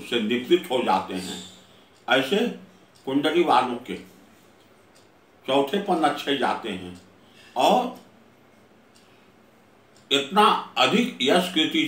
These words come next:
छोड़ के इन, ये चौथा पन आता है कि इनके न रहने के बाद भी सालों याद किया जाए। दोस्तों, ये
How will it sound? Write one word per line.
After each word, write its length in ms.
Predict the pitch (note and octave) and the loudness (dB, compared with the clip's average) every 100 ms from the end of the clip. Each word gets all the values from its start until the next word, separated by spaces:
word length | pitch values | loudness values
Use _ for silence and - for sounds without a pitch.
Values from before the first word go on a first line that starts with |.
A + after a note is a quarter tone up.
| - | 0
छोड़ 220 | C3+ D#3+ - | 2 2 2
के 120 | C#3 - - - _ _ _ - _ _ | -2 -2 -6 -20 _ _ _ -20 _ _
इन, 320 | A#2+ C3+ - - - _ - A2+ | -2 -2 -4 -14 -20 _ -20 -4
ये 220 | B2+ B2 F#2 A2 - G#2 G#2 G2 F#2+ - | 0 0 -2 -10 -8 -8 -8 -10 -12 -2
चौथा 320 | A#2+ A#2 B2 | 0 2 -2
पन 260 | A#2+ A2+ A2 | -2 -4 -2
आता 300 | G2+ G#2+ F#2+ | -2 -2 -4
है 180 | F#2 - - _ _ _ _ _ _ | -6 -14 -20 _ _ _ _ _ _
कि 100 | D3 C#3 - - - _ _ _ _ _ _ _ _ _ _ _ _ A2+ | 0 0 0 -10 -20 _ _ _ _ _ _ _ _ _ _ _ _ -6
इनके 280 | C3 C3+ C#3+ | -4 0 0
न 160 | B2+ | 2
रहने 440 | D#3 C#3 C3+ C#3 C3 | 2 2 2 2 2
के 140 | B2 G#2+ | 0 0
बाद 300 | G#2+ A2+ F#2 | 0 0 -2
भी 260 | - G#2+ - - - _ _ _ _ _ _ _ _ _ _ - - | -4 -6 -6 -10 -20 _ _ _ _ _ _ _ _ _ _ -20 -4
सालों 380 | A#2 B2+ D#3 D3 | 2 2 4 2
याद 340 | B2 A#2 A2+ G#2+ | 4 2 2 -2
किया 220 | G2+ F#2+ | 0 0
जाए। 320 | F#2 F2+ F2+ - _ _ _ _ _ _ _ - | -2 -6 -8 -18 _ _ _ _ _ _ _ -4
दोस्तों, 560 | A#2+ B2 - C#3 A2+ - - _ _ _ - | 0 0 -2 -8 -10 -14 -20 _ _ _ -10
ये 440 | G2+ A#2 A2 A2 | 0 2 0 -4